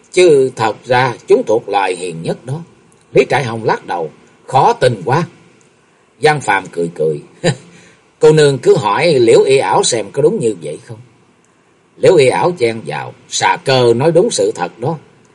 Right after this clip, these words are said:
Chẳng bao giờ xà thần hãm hại nữ nhân, nhất là những nữ nhân có chút tư sắc và võ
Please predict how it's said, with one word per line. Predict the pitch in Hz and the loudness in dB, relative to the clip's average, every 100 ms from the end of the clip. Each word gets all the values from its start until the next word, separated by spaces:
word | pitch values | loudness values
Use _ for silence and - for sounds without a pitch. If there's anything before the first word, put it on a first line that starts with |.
| _ _ _ _ - | _ _ _ _ -4
Chẳng | 139 | -2
bao | 180 175 | 2 2
giờ | 123 110 110 | 2 2 2
xà | 104 110 | 0 -2
thần | 98 107 101 | -2 -6 -6
hãm | 95 135 | -8 -8
hại | 208 104 | -8 -6
nữ | 123 104 | -6 -6
nhân, | 185 139 143 - _ _ - | -6 -8 -8 -14 _ _ -2
nhất | 220 | -2
là | - 95 95 92 | 2 2 2 -2
những | 90 - | -6 -2
nữ | 110 180 | -2 0
nhân | 147 120 113 - | -2 -2 -4 -2
có | - | -2
chút | 131 - - | 0 -2 -2
tư | 120 107 | -2 -2
sắc | - 180 - 80 | -4 -6 -8 -8
và | 76 73 | -6 -6
võ | 87 | -8